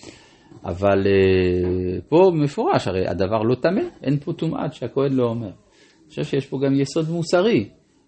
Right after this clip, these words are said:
אין שום דבר טמא עד שלא מתברר שהוא טמא. כן? כלומר, זה עין טובה קוראים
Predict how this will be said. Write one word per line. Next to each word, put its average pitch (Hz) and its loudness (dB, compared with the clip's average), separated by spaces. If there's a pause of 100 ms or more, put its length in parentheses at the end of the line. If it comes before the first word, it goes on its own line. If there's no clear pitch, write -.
(120)
אין 180 2
שום 208 -2
דבר 160 4
טמא 165 2
עד 147 -2
שלא 139 0
מתברר 123 4
שהוא 113 -6
טמא. 90 -8 (340)
כן? 135 -8
כלומר, 110 -8
זה 107 -4
עין 127 6
טובה 117 4
קוראים 101 -10